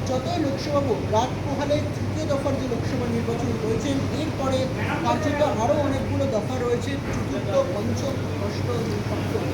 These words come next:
এই দফাগুলোর মধ্যে কলকাতায় যেদিন ভোট রয়েছে, কলকাতার ভোটের আগের পরিস্থিতিতেই যদি এই ধরনের ঘটনা ঘটে, সেক্ষেত্রে দাঁড়িয়ে কতটা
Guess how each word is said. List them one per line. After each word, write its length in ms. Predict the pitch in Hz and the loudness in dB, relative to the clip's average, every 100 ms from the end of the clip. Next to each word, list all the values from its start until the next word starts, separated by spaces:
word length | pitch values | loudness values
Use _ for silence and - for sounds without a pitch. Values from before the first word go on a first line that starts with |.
| - - - - | -2 -2 -2 0
এই 80 | 330 | 2
দফাগুলোর 560 | 247 240 262 277 294 247 | 2 2 0 2 2 2
মধ্যে 260 | 233 247 254 190 - 196 - | 0 -2 -2 -2 -2 -2 0
কলকাতায় 480 | 302 311 349 359 349 | 0 0 0 0 0
যেদিন 220 | 302 311 269 | 0 2 2
ভোট 140 | 226 226 254 | 2 -2 0
রয়েছে, 220 | 262 254 240 | 0 0 -2
কলকাতার 420 | 233 233 254 269 226 - | -2 -2 -2 -2 -2 -2
ভোটের 340 | 226 185 196 196 - 220 | -2 0 0 0 -2 -2
আগের 240 | 247 359 - | -2 -2 -2
পরিস্থিতিতেই 760 | - 269 - - - - 277 254 - | -2 -2 -2 -2 -2 -2 -2 -2 -2
যদি 220 | - 262 262 - - - 311 | 0 0 -2 -2 -4 0 2
এই 80 | 285 | 4
ধরনের 360 | 311 302 311 - | 4 4 4 2
ঘটনা 260 | 214 233 262 254 | -2 0 0 0
ঘটে, 220 | 254 240 - - - - | -2 -2 -4 -4 -6 -4
সেক্ষেত্রে 440 | - 320 294 330 302 | -2 -2 -2 2 2
দাঁড়িয়ে 380 | 254 240 285 302 240 | 4 4 4 0 0
কতটা 320 | 247 277 294 | -2 0 2